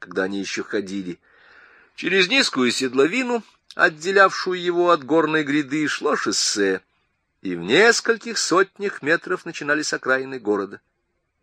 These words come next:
Здесь были и женщины, и виски,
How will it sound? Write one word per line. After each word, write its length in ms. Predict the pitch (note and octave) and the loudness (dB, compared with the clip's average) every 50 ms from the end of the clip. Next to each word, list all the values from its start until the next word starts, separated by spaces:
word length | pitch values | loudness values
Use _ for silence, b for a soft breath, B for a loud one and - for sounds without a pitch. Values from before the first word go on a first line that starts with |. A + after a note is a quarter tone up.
| _ _ _ | _ _ _
Здесь 400 | - E2 D#2+ - B2+ C#3 C3 G#2 | -18 -16 -6 -2 0 0 0 -2
были 260 | G2 G#2 A#2 G#2+ G2 F#2+ | -2 0 0 0 0 -2
и 100 | F#2 F2+ | -4 -4
женщины, 1000 | F2 E2 E2+ G2+ C#3 E3 E3+ D#3 B2+ - - - - - B2+ A#2 A#2 A2 G2+ - _ _ _ _ _ _ _ _ _ _ _ _ | -6 -4 -2 0 0 0 -2 -6 -8 -10 -12 -12 -12 -12 -12 -12 -14 -14 -16 -18 _ _ _ _ _ _ _ _ _ _ _ _
и 100 | - - | -18 -16
виски, 800 | D#2+ D2+ D2+ F2 C3+ F#3 G2 F#2 - - - - - C#2+ - - | -16 -14 -12 -10 -10 -8 -6 -6 -6 -6 -8 -8 -12 -18 -20 -20